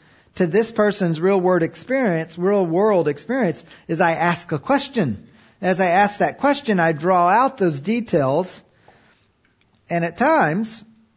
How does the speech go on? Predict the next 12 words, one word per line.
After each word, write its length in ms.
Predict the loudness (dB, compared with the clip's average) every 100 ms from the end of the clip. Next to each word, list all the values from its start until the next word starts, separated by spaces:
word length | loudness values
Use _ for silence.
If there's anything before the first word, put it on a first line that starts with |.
| _ -8
I 60 |
realize 440 | -2 0 4 2 2
what 160 | 2
I 120 | 2 2
was 160 | 0
thinking 400 | -2 -2 -2 -2
isn't 280 | 0 -2 -4
what 180 | -4 -2
they're 120 | -4
thinking 400 | -2 -4 -2 -4
at 80 | -4
all. 240 | -8 -16